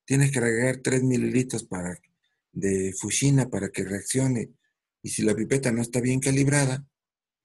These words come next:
el resultado va a ser erróneo. Y probablemente nos dé un falso negativo o un falso positivo. Sujetos de estudio. Si estamos haciendo entrevistas, este, en el ejercicio que hicimos,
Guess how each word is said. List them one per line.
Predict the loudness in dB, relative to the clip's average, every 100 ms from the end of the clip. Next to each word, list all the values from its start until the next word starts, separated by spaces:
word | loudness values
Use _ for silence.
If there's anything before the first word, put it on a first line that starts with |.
| -10
el | -6
resultado | -4 -4 -2 0 0 -2
va | -4
a | -6
ser | -4 -4
erróneo. | -2 -2 -4 -10 _ _ _ _ _
Y | -8
probablemente | -4 -2 -2 -2 -4
nos | -4 -6
dé |
un | -8
falso | -10 -10 -10
negativo | -10 -8 -6 -2 -2 -2
o | -4
un |
falso | -4 -8 -10 -12
positivo. | -14 -18 -16 -16 -18 _ _ _ _ _ _ _ _ _ _ _ _ _ _ _
Sujetos | 0 0 2 0 0
de |
estudio. | 4 6 8 8 4 -2 -16 _
Si | -6
estamos | -4 -2 -2
haciendo | 0 0 0
entrevistas, | 0 0 0 0 -2 -2 -4 -8 _ -16
este, | -10 -10 -8 -6 -6
en | -6 -12 _ -16 -4 -2
el | -2
ejercicio | -2 -2 0 -2 -4
que | -2
hicimos, | 0 2 2 -2